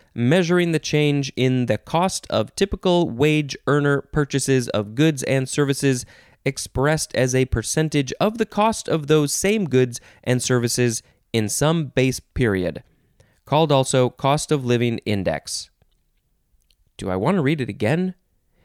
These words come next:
An index measuring the change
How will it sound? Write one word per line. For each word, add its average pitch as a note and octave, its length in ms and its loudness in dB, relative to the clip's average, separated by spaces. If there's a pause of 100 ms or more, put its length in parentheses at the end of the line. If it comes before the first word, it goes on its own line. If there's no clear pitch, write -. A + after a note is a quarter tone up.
(240)
An C#3+ 220 0
index C3 580 0 (340)
measuring A3 840 0 (280)
the B2 180 -2
change B2 760 -2